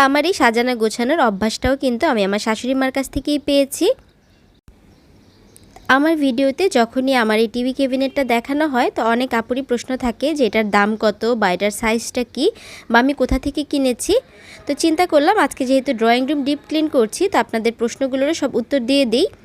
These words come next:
আমার এই টিভি ক্যাবিনেটটা কিন্তু আমি একটা অনলাইন পেজ থেকে কিনেছি। আপনারা চাইলে কিন্তু যে কোনো দোকান থেকেও বানিয়ে নিতে পারেন, কিন্তু আমার কাছে মনে হয়েছে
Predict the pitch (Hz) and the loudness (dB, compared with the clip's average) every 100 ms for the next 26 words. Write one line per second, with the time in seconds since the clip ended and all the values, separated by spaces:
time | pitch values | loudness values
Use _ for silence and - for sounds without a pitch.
0 | - - - - - - - - - 254 | -20 -20 -20 -20 -20 -20 -20 -20 -2 2
1 | 294 349 349 302 294 294 269 262 262 285 | 2 2 2 0 0 0 0 0 0 -2
2 | 285 285 277 381 277 233 - 214 220 233 | 0 -2 2 2 2 0 0 2 2 2
3 | 262 277 277 - - 302 320 320 320 320 | 0 0 0 -2 -2 -4 -2 0 0 0
4 | - 440 - - _ _ - - 226 254 | 0 0 0 -8 _ _ -18 -4 -2 0
5 | 277 285 285 240 240 285 277 254 233 359 | 2 2 4 4 4 0 -4 -4 -4 -2
6 | 370 240 208 233 247 240 240 233 196 220 | -2 -4 -2 -2 0 0 2 0 0 0
7 | 220 240 240 233 285 262 294 320 302 247 | 2 2 0 0 4 4 4 2 0 0
8 | 254 220 202 330 - - - - - 269 | 0 2 2 0 -4 -16 -20 -12 -4 2
9 | 269 240 240 254 269 247 240 254 240 240 | 2 2 0 0 0 0 0 2 0 2